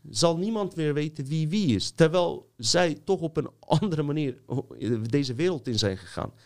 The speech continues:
Oké, dat is dit boek. Dus mocht je het willen, het is een boek die, eh, zo gedetailleerd is dat ik er gewoon een beetje moeite mee heb om te lezen.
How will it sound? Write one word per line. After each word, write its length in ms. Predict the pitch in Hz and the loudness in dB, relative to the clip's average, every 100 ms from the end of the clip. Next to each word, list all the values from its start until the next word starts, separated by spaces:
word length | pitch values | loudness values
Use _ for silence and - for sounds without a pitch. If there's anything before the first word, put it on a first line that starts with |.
| _ _ | _ _
Oké, 400 | 151 180 214 113 113 _ _ _ _ | 2 2 0 -4 -8 _ _ _ _
dat 220 | 139 156 | -2 -2
is 120 | 156 | 0
dit 200 | 202 151 | 0 2
boek. 240 | 131 - 107 | 0 -2 -2
Dus 340 | 123 123 - _ _ _ _ _ _ _ _ _ | -2 -2 -10 _ _ _ _ _ _ _ _ _
mocht 320 | - 120 175 196 | -8 0 0 0
je 60 | |
het 100 | 190 | -2
willen, 280 | 185 196 190 | 0 0 -2
het 200 | 127 131 | -4 -4
is 200 | 147 - | -6 -4
een 160 | 120 117 | -4 -2
boek 220 | 185 113 | -4 -4
die, 260 | 131 120 - _ _ _ _ _ | -8 -8 -14 _ _ _ _ _
eh, 240 | 117 117 110 | 0 0 -2
zo 240 | 110 202 | 4 4
gedetailleerd 640 | 208 160 156 147 185 185 | 4 0 0 0 0 0
is 240 | 120 101 - | -2 -2 -8
dat 240 | 107 123 131 | 0 0 0
ik 120 | 110 | -4
er 100 | 120 | 2
gewoon 160 | 156 | 4
een 60 | 135 | 4
beetje 240 | 147 151 | 2 0
moeite 320 | 127 160 165 143 | 2 2 2 0
mee 180 | 131 | 2
heb 140 | 127 110 | 2 0
om 160 | 107 | -4
te 100 | 113 | -2
lezen. 420 | 110 127 160 226 | 0 0 -2 -6